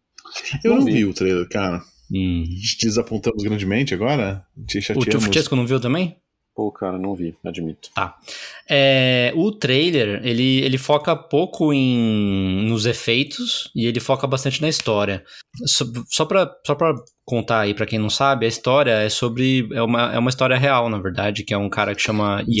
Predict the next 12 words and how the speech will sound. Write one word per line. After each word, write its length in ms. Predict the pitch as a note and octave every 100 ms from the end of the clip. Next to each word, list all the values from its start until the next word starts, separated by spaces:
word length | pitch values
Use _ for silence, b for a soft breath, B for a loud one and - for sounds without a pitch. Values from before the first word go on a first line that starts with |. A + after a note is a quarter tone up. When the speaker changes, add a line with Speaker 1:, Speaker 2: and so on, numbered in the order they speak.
| A2
Speaker 3:
Ian 80 | C3
Speaker 1:
é 120 | F#2+
baseado 80 | F#2+
Speaker 3:
Mardel-Worrell. 760 | A2 A#2 A2 A2 G#2+ G#2+ C3 F#3+
Speaker 1:
numa 100 | F#2
história 320 | - F#2 F2+
real, 300 | F#2 E2 D#2+
né? 180 | G#2+ B2+ - _ _ _
Não 120 | A#2+
é 40 | B2+
um 80 | C#3
documentário, 880 | B2+ C3+ B2+ A#2 A2+ G2 E2+ E2